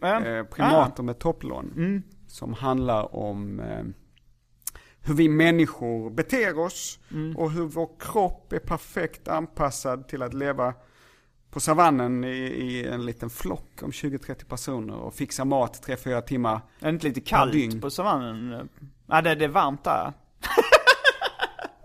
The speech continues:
Speaker 2: Det beror på var savannen ligger. Men så
Speaker 1: Ja.
Speaker 2: ofta ligger ju savannen,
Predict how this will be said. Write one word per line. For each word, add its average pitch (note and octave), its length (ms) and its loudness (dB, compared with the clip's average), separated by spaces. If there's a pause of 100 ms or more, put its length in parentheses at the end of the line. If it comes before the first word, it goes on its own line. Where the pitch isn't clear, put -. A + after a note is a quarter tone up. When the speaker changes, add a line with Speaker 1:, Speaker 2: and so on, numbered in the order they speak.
(160)
Speaker 2:
Det E3 80 0
beror E3 120 2
på G3+ 180 2
var E3 120 6
savannen D3 600 2
ligger. D#3 260 4
Men D#3+ 120 8
så D#3+ 100 6
Speaker 1:
Ja. D#3+ 60 4
Speaker 2:
ofta G#3+ 220 4
ligger G#3+ 200 0
ju E3+ 60 0
savannen, D3 640 2